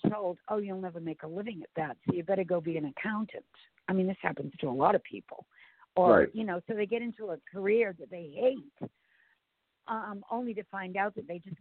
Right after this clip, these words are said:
Speaker 1: can't do it after a while because it's not their passion. But, um, for some reason, we don't try to help people find what they're really good at and what they're passionate about.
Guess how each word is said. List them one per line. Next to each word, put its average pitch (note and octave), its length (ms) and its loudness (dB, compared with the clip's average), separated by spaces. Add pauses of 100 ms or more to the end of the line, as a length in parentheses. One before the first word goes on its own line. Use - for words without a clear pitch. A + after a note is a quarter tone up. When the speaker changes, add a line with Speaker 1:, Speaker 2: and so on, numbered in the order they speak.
Speaker 1:
can't - 180 -12
do A#3 180 0
it A#3+ 80 0
after D3+ 300 -6
a D3 60 -2
while C#3+ 260 -2
because D#3+ 380 -4 (220)
it's F#3+ 220 -2
not F3 260 2
their D3+ 120 0
passion. - 560 0 (800)
But, G#3 260 2 (680)
um, A3 600 -4 (160)
for B3+ 180 -4
some B3 200 -2
reason, A3+ 540 -2 (640)
we A#3 260 0
don't A#3 400 0
try G3+ 240 -4
to F#3+ 100 -4
help A#3 400 0
people E3 600 -2 (760)
find G#3+ 640 -2 (300)
what F#3 280 4 (100)
they're F3+ 180 -2
really E3+ 400 -4
good A3 200 0
at F#3+ 280 -4
and E3 160 -12
what G3 140 -12
they're F3 140 -6
passionate G3+ 640 -6
about. - 380 -8